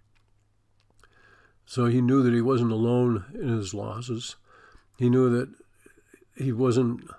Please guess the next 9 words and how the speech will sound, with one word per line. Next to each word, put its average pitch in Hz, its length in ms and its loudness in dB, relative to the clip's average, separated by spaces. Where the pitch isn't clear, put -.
uh, 120 160 -6
the, 123 200 -6
the 123 160 0
only 131 220 2
one 123 200 0
that 120 120 -4
was 120 140 -8
suffering, 131 460 -2
but 123 180 -6